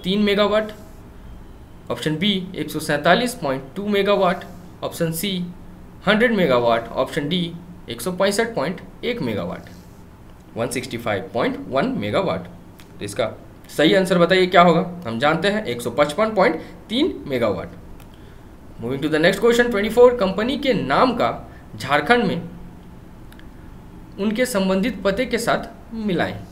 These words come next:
Company का नाम हुडको वेदांता लिमिटेड, डालमिया सीमेंट भारत और बालिडी बोकारो फोर्टीन, हरमू रांची दो, अशोक नगर लिमिटेड और रांची। तो हम जानते हैं, इसका मिलान करते हैं।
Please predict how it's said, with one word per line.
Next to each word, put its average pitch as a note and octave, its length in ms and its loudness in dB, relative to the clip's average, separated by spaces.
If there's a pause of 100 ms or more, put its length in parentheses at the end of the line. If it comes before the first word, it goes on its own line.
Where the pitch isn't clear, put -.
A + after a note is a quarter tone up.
(320)
Company B2 320 -2
का C#3+ 80 4
नाम D3 300 2
हुडको D#3+ 400 2 (400)
वेदांता B2+ 400 2
लिमिटेड, G3+ 540 2 (260)
डालमिया C3+ 420 4
सीमेंट F3 340 2 (260)
भारत E3+ 420 2 (960)
और B2 320 2 (260)
बालिडी A#2+ 400 0
बोकारो B2 500 2
फोर्टीन, D#3+ 580 -2 (180)
हरमू C3 340 -2
रांची A#2+ 360 -2
दो, D#3+ 380 2 (240)
अशोक C#3+ 320 -4
नगर A#2+ 260 0
लिमिटेड A#2+ 560 0 (280)
और A3 220 0 (160)
रांची। A#2 340 -2 (1080)
तो G#2+ 60 -10
हम A2+ 160 -6
जानते C#3 320 0
हैं, E3+ 180 0 (2000)
इसका - 160 -6
मिलान C#3 280 2
करते F3+ 240 2
हैं। G#3+ 220 -2